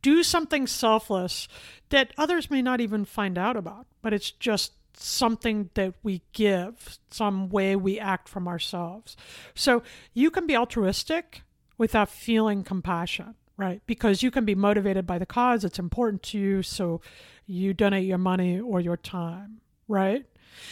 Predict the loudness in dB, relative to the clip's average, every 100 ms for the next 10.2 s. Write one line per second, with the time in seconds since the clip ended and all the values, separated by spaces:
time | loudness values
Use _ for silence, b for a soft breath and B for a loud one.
0 | B B 2 4 2 2 2 0 2 0
1 | 2 -2 -2 -6 -8 _ _ b b 0
2 | 0 0 0 4 4 2 0 -2 0 -4
3 | -8 _ -4 -2 0 0 0 0 -2 0
4 | -2 -2 -6 _ _ _ _ _ b b
5 | b b _ 2 6 6 4 0 0 0
6 | 0 0 -4 -6 -8 -10 _ _ _ -4
7 | -4 -2 0 2 2 0 -4 -4 -4 -2
8 | -2 -2 -2 0 0 -2 -4 -4 -4 -6
9 | -4 -2 -2 -2 -6 -6 -4 -2 -2 -4
10 | 2 2